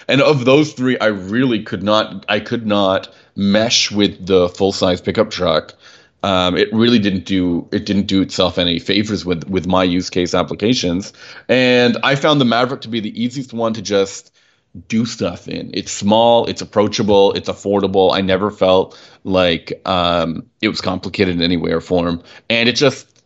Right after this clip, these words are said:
it was great. I, I really had no issues with it. I'm t-, firmly in small truck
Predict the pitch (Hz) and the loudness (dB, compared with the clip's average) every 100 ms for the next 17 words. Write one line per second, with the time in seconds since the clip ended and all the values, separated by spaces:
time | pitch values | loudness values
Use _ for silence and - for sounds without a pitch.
0 | - 131 120 98 131 - - 90 95 - | -6 -6 -2 0 0 0 -10 -2 -2 0
1 | 95 92 113 110 101 98 117 113 110 107 | -2 0 0 2 0 0 0 0 -2 -6
2 | 85 62 62 - - - _ 123 139 - | -6 -6 -8 -10 -20 -20 _ 0 0 0
3 | - - 180 185 170 131 127 123 139 131 | -4 0 2 4 2 0 -2 2 2 2
4 | 117 95 - | 2 0 -2